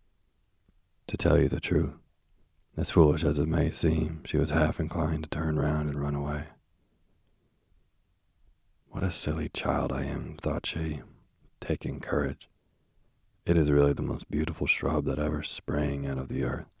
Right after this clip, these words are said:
I will pull it up by the roots and carry it home and plant it in my mother's garden." Holding up her apron full of flowers with her left hand,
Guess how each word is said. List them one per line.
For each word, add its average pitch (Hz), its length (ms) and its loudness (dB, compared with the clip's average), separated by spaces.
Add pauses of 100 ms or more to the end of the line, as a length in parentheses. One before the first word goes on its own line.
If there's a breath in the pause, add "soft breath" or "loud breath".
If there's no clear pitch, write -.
(1120)
I 71 100 0
will 73 100 0
pull 78 240 2
it 71 60 4
up 73 140 0
by 82 160 -2
the 71 120 -2
roots 76 360 -6 (440)
and 76 160 -6
carry 73 300 0
it - 80 -6
home 71 340 0
and 67 200 -10
plant 78 320 -2
it 67 100 -4
in 78 80 -6
my 71 100 -2
mother's 76 340 -6
garden." 78 380 -8 (3000 soft breath)
Holding 76 320 6
up 73 140 -4
her 71 120 2
apron 76 420 0
full 76 240 -2
of 78 80 -6
flowers 76 560 0 (120)
with - 100 -6
her 76 80 0
left 78 320 -2
hand, 78 340 -4